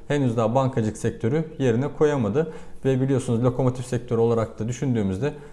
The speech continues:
bankacılık sektöründeki yukarı yönlü hareket endeksin, e, kendini daha hızlı toparlamasını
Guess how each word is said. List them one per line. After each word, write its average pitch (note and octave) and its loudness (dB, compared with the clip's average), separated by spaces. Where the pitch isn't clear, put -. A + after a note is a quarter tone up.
bankacılık A2 0
sektöründeki G#2 -2
yukarı B2+ 0
yönlü D3+ 2
hareket E3 -2
endeksin, C#3 0
e, A2 2
kendini B2 2
daha B2+ 2
hızlı G#2+ 0
toparlamasını A2 -2